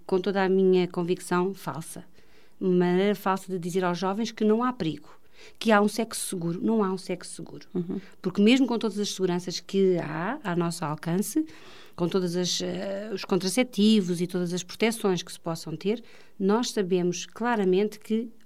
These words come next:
Speaker 1: ou não são usados, ou são usados de uma maneira errada,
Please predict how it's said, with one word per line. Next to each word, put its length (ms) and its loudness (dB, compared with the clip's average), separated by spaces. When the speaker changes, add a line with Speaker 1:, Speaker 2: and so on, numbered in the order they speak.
Speaker 1:
ou 140 0
não 120 2
são 220 -4
usados, 400 -6
ou 100 -2
são 160 4
usados 280 4
de 40 2
uma 80 4
maneira 240 6
errada, 400 -2